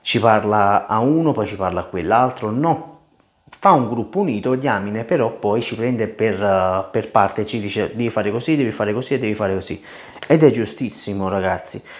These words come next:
E, e, e la coppia Koulibaly-Rachmani va, funziona, funziona veramente alla grande. E, e poi vogliamo parlare del, dei centrocampisti? Ragazzi,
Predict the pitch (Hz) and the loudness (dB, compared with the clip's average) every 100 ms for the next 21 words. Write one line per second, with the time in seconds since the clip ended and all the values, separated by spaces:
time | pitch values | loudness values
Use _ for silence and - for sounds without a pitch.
0 | - - - _ - 151 78 73 60 60 | -20 -20 -20 _ 4 4 4 0 -2 -4
1 | 55 - - 156 127 131 151 120 110 123 | -6 -2 4 6 8 6 6 4 4 4
2 | 113 139 120 110 135 135 110 101 110 101 | 4 4 4 2 0 0 0 0 0 0
3 | 95 107 - - 123 117 147 80 - - | 2 0 -2 -10 -8 -2 -2 -2 -6 -18
4 | - 143 131 190 160 123 117 147 135 110 | -6 -2 2 4 4 4 4 4 4 6
5 | 107 110 90 95 - - - - - 135 | 6 4 2 -4 -8 -16 -20 -20 -4 0
6 | - 131 - 175 151 123 117 120 131 147 | 2 2 6 8 8 6 4 4 6 4
7 | 120 110 107 107 104 101 - - _ _ | 4 2 4 4 4 2 -4 -10 _ _
8 | _ - 117 120 131 110 113 113 107 135 | _ -10 -2 -2 -2 -2 0 0 2 0
9 | 123 - 127 123 - _ _ _ _ _ | 0 -2 -2 -4 -16 _ _ _ _ _
10 | _ _ _ 120 107 - - | _ _ _ 0 0 -4 -12